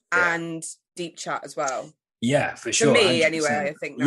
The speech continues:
Speaker 2: that's
Speaker 1: no, that was a hundred percent. That was, that was something that was really cool, considering that we hadn't met before. So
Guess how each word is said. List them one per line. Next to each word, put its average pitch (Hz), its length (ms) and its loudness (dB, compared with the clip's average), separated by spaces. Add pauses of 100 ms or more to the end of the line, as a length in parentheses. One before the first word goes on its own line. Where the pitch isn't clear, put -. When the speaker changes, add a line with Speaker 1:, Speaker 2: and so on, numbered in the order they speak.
(120)
Speaker 2:
that's 196 60 6
Speaker 1:
no, 202 220 8
that 170 200 2
was 160 140 2
a 143 140 2
hundred 165 320 -2
percent. 139 460 -2
That 127 180 -4
was, 123 260 -8
that 127 140 -2
was 127 160 -8
something 131 320 -6
that 127 60 -6
was 127 120 -6
really 139 180 -2
cool, 113 380 -4 (240)
considering 156 300 -2
that 135 120 -6
we 139 140 -4
hadn't 139 260 -4
met 135 200 -8
before. 110 380 -14
So 120 340 -4